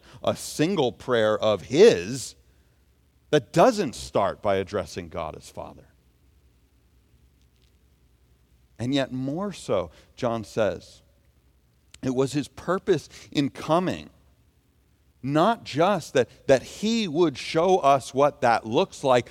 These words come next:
but that he would invite us, invite his followers to do the same.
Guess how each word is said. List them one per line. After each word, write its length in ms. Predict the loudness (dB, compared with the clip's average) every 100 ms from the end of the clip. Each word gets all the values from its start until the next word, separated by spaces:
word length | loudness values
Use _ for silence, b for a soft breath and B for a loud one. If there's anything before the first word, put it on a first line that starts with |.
| B -2
but 180 | 2
that 180 | 4 2
he 200 | 0 -6
would 220 | -4 -4
invite 840 | -2 -4 -6 -12 -10 0 2 2 0
us, 300 | -2 -2 -2
invite 680 | -4 -4 -4 0 2 0 -2
his 400 | -6 -6 -6 -10 B B
followers 960 | 2 4 6 6 4 2 0 0 -2 B B
to 180 | -4 -2
do 380 | -2 0 2 4
the 140 | 2
same. 520 | 0 2 2 2 0